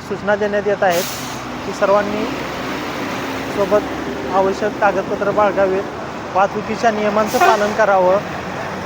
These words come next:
दारू पिऊन गाडी चालवू नये, तसेच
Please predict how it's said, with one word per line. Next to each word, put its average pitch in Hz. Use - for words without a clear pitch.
दारू 190
पिऊन 214
गाडी 208
चालवू 220
नये, 214
तसेच 226